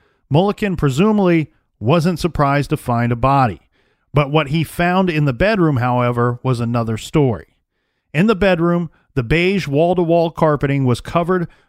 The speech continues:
by a large sheet of clear plastic. On the plastic lay a six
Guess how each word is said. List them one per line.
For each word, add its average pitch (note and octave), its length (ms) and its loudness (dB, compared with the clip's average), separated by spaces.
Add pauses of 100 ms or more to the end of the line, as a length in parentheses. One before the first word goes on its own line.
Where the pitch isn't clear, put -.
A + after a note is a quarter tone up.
by C#3+ 160 0
a C3 100 -2
large D#3 440 0
sheet - 480 -6
of C3 120 -8 (240)
clear F3 320 0
plastic. - 760 -4 (500)
On F#3 220 2
the G#3+ 80 -2
plastic F3 640 -6 (140)
lay D3 400 -2
a C3 180 -2
six - 600 -6